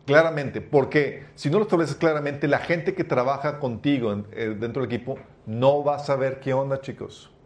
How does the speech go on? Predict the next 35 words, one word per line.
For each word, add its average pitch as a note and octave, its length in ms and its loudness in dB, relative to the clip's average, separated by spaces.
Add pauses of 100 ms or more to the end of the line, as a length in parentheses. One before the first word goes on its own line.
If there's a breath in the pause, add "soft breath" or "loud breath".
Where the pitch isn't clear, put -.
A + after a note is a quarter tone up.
(600)
Y C3 140 2
puede D3+ 440 4
desviarse D3 1120 0
de B2 160 0
la B2 80 4
visión A#2+ 280 -6
que A#2 80 -6
tú B2 100 -4
has A2 80 -4
marcado. C3 380 -2 (840 soft breath)
Y A#2+ 180 0
te C3+ 100 2
encuentras C3+ 340 0
como A#2 220 -2
líder B2+ 260 0
solo, C3 480 -2 (280)
corriendo C3 460 4
a C3+ 40 4
una C3 160 0
dirección, C3+ 420 -2 (180)
y A#2+ 120 -2
la A2 100 0
gente B2 240 -4
no B2+ 140 -4
sabe B2 480 -2 (120)
qué A2 100 -6
onda G2+ 140 -6
con F2+ 140 -8
eso. - 200 -14 (1200 soft breath)
¿Vamos A2+ 160 -2
bien? F#3+ 260 0 (1800 loud breath)
Entonces E3 200 2
tienes F3+ 180 4
que D#3 60 0
escribirla. C3 380 2